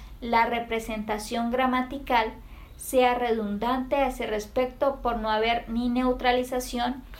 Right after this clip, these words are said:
ni diversificación. Es importante, porque una gran parte del resalto estilístico depende de un proceso análogo,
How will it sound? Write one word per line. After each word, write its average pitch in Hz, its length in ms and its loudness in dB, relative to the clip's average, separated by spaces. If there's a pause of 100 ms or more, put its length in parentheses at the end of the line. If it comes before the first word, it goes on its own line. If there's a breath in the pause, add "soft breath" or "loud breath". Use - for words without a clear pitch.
(180 loud breath)
ni 262 460 2
diversificación. 220 1120 0 (320)
Es 285 260 0
importante, 233 800 0 (180)
porque 254 280 0
una 254 180 4
gran 277 260 2
parte 285 300 4
del 277 160 6
resalto 226 480 2
estilístico 247 800 -2
depende 233 560 4
de 262 80 6
un 240 140 0
proceso 247 480 2
análogo, 220 640 2